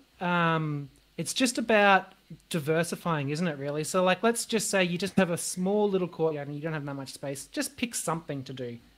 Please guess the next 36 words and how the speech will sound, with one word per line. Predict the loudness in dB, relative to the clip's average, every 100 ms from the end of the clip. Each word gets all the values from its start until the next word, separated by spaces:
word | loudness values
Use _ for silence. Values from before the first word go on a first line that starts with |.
| _ -4
Maybe | 0 2
around | 4 4
the | 4
side | 2 4 4 4
you | -2
can | -2
have | -2
a | 0
little | 2 2
vine | 2 2 4 4 2 0 -6 -16 -8
or | -8
a | -8
big | -2 0 0
thick | 0 0 2
vine | 0 2 2
growing | 0 0
along | 2 2 4
that | 0 -4
fence | -8 -8 -10 -14 -18 -20 _ -4
and | 0 0 -2 -10 -20 _ -4
level | 8 8 8
up | 6 4
that | 0 -2
fence | -4 -4 -4 -6
in | -4
terms | -4 -4 -4
of | -4
habitat | -4 -4 -4 -6 -8 _
that | -8 -8
it, | -10 _ _ _
the, | -4 -4 -2
the | -2
habitat | -2 -2 -4
that | -4
it's | -10
providing. | -10 -4 -2 0 -2